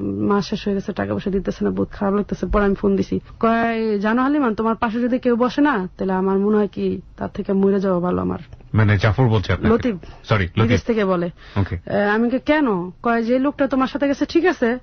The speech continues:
Speaker 1: আমি তো অনুমতি দিছি, কিন্তু পরের দিন সে আনতে যাও, তার মানে কি তার ভিতর বিশাল বড় মায়া জন্ম হয়ে গেছে,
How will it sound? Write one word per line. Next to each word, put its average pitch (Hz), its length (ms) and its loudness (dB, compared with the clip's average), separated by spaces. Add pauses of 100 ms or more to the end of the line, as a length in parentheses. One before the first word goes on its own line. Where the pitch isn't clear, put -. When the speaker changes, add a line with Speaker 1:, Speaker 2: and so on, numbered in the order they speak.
(160)
Speaker 1:
আমি 247 260 2
তো 254 120 0
অনুমতি 220 320 2
দিছি, 175 320 -12
কিন্তু 220 200 -4
পরের 277 280 0
দিন 294 100 2
সে 269 140 -2
আনতে 240 320 0
যাও, 226 140 2
তার 208 180 -2
মানে 220 220 0
কি 196 120 -4
তার 190 180 -2
ভিতর 190 220 -4
বিশাল 202 300 -4
বড় 190 160 -2
মায়া 190 300 2
জন্ম 196 260 2
হয়ে 175 320 -2
গেছে, - 280 -8